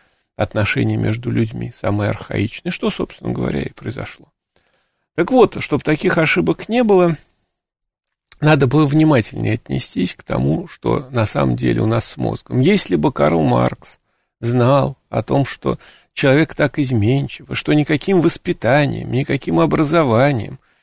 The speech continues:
конструкцию мозга, очень полиморфную, изменить нельзя, конечно бы, такой нелепости, как строительство всеобщего счастья с помощью коммунизма, ему в голову бы не пришло.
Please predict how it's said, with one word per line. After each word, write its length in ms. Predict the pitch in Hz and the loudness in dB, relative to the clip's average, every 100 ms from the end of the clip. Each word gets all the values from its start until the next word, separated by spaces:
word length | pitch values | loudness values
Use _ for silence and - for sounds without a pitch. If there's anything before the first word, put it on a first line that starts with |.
| _ - | _ -4
конструкцию 720 | 127 127 - 160 - - 131 | -2 0 0 0 0 -2 2
мозга, 500 | 135 151 131 98 - | 4 4 4 2 0
очень 420 | 123 131 - 113 | 4 2 2 -6
полиморфную, 880 | - 113 120 127 120 - - - 123 | -6 -2 2 2 2 -2 -8 -10 -6
изменить 500 | 113 117 127 139 107 | -4 0 2 2 0
нельзя, 600 | 127 113 113 107 160 196 - _ _ _ _ - | -2 -2 0 0 0 -2 -8 _ _ _ _ -4
конечно 460 | 123 123 117 - 120 | 0 2 2 -2 -8
бы, 120 | 113 | -6
такой 400 | 110 - 160 185 | -4 0 2 4
нелепости, 640 | 175 165 160 160 - - | 4 4 2 -2 -8 -8
как 220 | 127 127 - | -6 -6 -6
строительство 680 | - 131 127 - - - - | -4 0 0 -2 -10 -8 -10
всеобщего 600 | - 123 117 - 62 - | -2 0 0 -2 -4 -4
счастья 480 | - - - - | -2 -2 -2 -8
с 60 | - | -16
помощью 480 | - - - - - | -8 -6 -6 -10 -16
коммунизма, 640 | - - - 107 147 - _ _ - | -20 -14 -10 -10 -12 -20 _ _ -6
ему 160 | 110 | -4
в 100 | 101 107 | -4 -2
голову 280 | - 143 | -2 0
бы 160 | - - | -4 -10
не 100 | - | -20
пришло. 560 | _ - - - - | _ -20 -18 -16 -18